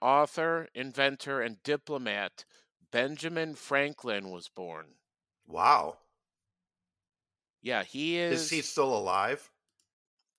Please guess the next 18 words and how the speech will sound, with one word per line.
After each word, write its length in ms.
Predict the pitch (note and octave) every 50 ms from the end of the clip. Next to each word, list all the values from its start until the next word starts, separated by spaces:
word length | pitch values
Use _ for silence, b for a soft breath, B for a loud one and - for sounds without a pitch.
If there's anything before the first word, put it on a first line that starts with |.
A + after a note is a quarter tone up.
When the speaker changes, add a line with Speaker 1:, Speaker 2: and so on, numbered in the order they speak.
| _ _ _ _ _ _ _ _ _ _ _ _ _ _ _ _ _ _ _ _ _ _ _ _ _ - - -
Speaker 1:
I 80 | - C3+
don't 240 | C3 C3+ C#3 C#3+ C#3+
have 200 | D3 C#3+ C#3 C3+
that 140 | C#3 C3+
information 640 | B2+ B2+ B2+ - - C3 C3 B2+ A#2 - - C3+ B2
in 80 | A#2
front 280 | G#2 - - B2 B2+ B2+
of 120 | B2+ B2
me. 280 | C#3+ D3+ D#3 E3 F3 - - G#2+
Speaker 2:
Okay. 300 | - - G2 F2 F2+ - _ _ _ -
Speaker 1:
But 120 | B2+ B2
he's 160 | B2 A2+ - -
one 180 | C3 C#3+ D3
of 100 | D3 C3+
America's 600 | C#3+ C#3+ C#3+ C3+ C3+ C3+ C3 - - C3 A2 -
most 380 | A#2+ B2 C#3 D3 D3+ - - -
important 560 | C#3 B2+ - - D3+ D#3+ C#3+ D#3 E3 D#3+ C#3+
presidents. 800 | - - D3 C3+ A2 - - G2 G2 E2+ - - - - - -